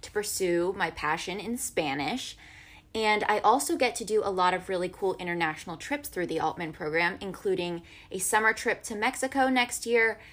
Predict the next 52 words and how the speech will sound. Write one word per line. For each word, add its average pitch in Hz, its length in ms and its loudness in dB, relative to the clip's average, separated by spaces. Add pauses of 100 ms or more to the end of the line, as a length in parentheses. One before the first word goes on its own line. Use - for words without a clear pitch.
(340)
and, 254 580 6 (540)
um, 196 340 4
I 202 140 6
will 208 80 8
be 208 100 0
spending 214 340 2
my 202 100 6
entire 226 540 4
junior 202 300 -2
year 175 240 2
abroad, 160 400 6
which 170 240 -6
is 170 100 -8
pretty 151 400 -6
awesome. 165 520 0 (440)
But 196 300 8 (220)
this 240 240 2
whole 330 300 -2
point 277 320 2
of 240 80 -2
the - 140 -4 (200)
Altman 208 320 4
program 160 480 -2
is 190 140 -6
to - 80 -4
give 202 160 2
me 196 180 -6
a 190 60 -4
broader 190 380 6
perspective 170 760 0
of 190 200 -2
the 208 100 2
world 185 480 2
and 175 140 -2
what's 165 200 -2
going 196 300 0
on 214 180 6
in 156 140 -4
it, 151 160 -6 (320)
not 226 220 6
just 226 200 0
from 208 140 -4
where 190 240 2
I 196 160 4
sit 190 340 0
in 175 140 -6
my 170 180 0
position, 185 460 -6
both 165 160 -2
socioeconomically 175 1080 -4
and 190 240 -2
literally, 170 540 0